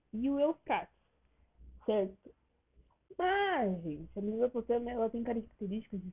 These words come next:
sua geografia física que transcendem o fato de ser cortada por esses, por esses rios. O solo de-, o solo da Mesopotâmia não é muito fértil, porque ele é um solo desértico, né? Ele não, ele não é muito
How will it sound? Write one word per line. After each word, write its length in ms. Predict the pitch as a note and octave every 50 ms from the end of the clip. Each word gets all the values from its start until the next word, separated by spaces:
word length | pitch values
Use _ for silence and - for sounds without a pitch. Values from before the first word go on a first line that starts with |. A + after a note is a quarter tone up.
| - _
sua 220 | G#3 G3 F#3 F3
geografia 520 | F3 F#3+ F3+ F3+ E3 E3+ F3 - - D#3+ D#3 - _
física 340 | A#3 A#3+ B3 A3+ - F#3 - - -
que 100 | - -
transcendem 880 | - _ C4+ C4 D4 D4 D#4+ D#4+ - - E4+ G4+ G4+ F#4+ E4+ D#4 D4 D4
o 60 | D4+
fato 420 | D4 - A3 F#3+ G3+ A3 - B3 A#3
de 80 | -
ser 140 | - B3 A#3+
cortada 520 | - C4+ B3+ B3 - A#3 G#3+ G#3 G#3+ A#3 A#3 - - _ _ _ _ _ _ _ _ _ _ _ _
por 160 | C4+ C4+ C4
esses, 300 | B3+ B3+ B3+ - C4 - - - - - - - - - - - - - -
por 140 | - C4 B3+
esses 240 | B3+ B3+ D#4 D4 B3
rios. 220 | E3+ C#3 - - - - - - - - - - -
O 200 | - B3 D4 F4+ - - -
solo 520 | D4 B3+ B3 B3+ B3+ B3 A3+ F#3+ E3+ D#3+ - -
de-, 180 | D#3+ C3+ - -
o 120 | - G3 G3+ - _ _
solo 420 | - G#3+ A3 A3 A3 G3+ F3 E3
da 220 | E3 - F3+ F3 E3+
Mesopotâmia 920 | E3+ F3 E3+ - F3+ F3 - G3 G3 F#3+ - G3+ G3 G3+ G3 F#3+ - - F3 - - - - - - - _ - - - - - - - - - - - - - - - - C4+
não 160 | C4+ C#4+ B3+
é 20 |
muito 220 | B3 B3+ C4 - D4
fértil, 380 | - - G#3+ F#3 F3+ F3+ - _
porque 260 | - G3 F#3 - -
ele 120 | F3+ F3+ F#3
é 40 |
um 120 | F#3+ G3+ G3+ - -
solo 160 | F#3+ E3 F3+
desértico, 680 | F#3 F#3+ A#3 C#4 D4 C4+ A#3 G#3+ - - - - -
né? 160 | F#3 E3+ E3+ F#3 - _ _ _ - - - - - _ - - _ _ _ _ -
Ele 260 | B3 B3 B3 C4 C#4
não, 400 | D4 D4+ D4 C#4+ C#4 C#4 C#4 C#4 -
ele 260 | A#3+ A#3+ B3 B3+ B3+
não 240 | B3+ B3+ C4 C4 B3+
é 180 | B3+ B3 B3 B3+
muito 260 | B3 A#3+ A#3 - D#4